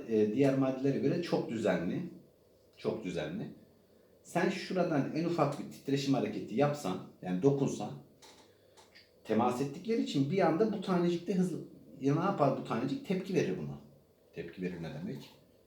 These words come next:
Yani hızlıca buradaki etkiyi burada hissedebilirsin. Bununla ilgili bir etkinlik yapalım. O zaman çok hızlı iletilir katılarda. Çünkü tanecikler birbirine çok yakın. Çok yakın olduğu için çok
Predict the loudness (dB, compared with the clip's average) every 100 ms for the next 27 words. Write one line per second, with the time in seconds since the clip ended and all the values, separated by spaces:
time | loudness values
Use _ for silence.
0 | _ _ _ _ _ _ 4 4 4 2
1 | 0 -2 -4 -2 -2 0 0 0 -2 -2
2 | -2 0 -2 -2 -4 -4 -8 -10 -6 -4
3 | 0 0 -2 -4 0 2 2 -2 -4 -8
4 | -8 -6 -4 -2 -2 -2 -2 -4 -4 -4
5 | -4 -8 -8 -12 -18 -20 _ _ _ _
6 | -20 _ 0 4 6 4 4 0 -6 -16
7 | -20 -20 -20 -20 -20 -12 -2 0 0 0
8 | 0 2 2 2 2 -2 -6 -6 -8 -8
9 | -8 -8 -8 -10 -10 -6 -4 -2 -2 -2
10 | -2 -2 -2 -2 -2 -2 -4 -8 -10 -12
11 | -16 -20 _ _ _ _ _ _ _ _
12 | _ _ _ _ _ 0 2 2 2 2
13 | 0 0 -2 -2 -2 -2 -4 2 4 4
14 | 2 -2 -10